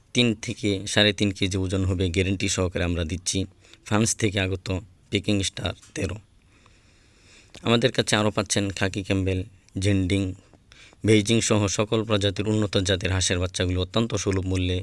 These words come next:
আমাদের কাছ থেকে নিতে পারবেন। আমাদের লোকেশন হচ্ছে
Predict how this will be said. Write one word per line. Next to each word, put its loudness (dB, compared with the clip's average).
আমাদের 2
কাছ -2
থেকে 0
নিতে 0
পারবেন। -2
আমাদের 4
লোকেশন 2
হচ্ছে 0